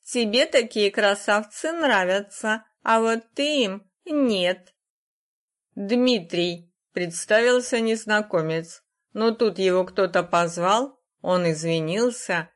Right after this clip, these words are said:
и отошел. Мирное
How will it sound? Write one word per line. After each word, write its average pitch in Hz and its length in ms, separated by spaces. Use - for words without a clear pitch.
и 190 120
отошел. 208 840
Мирное 269 920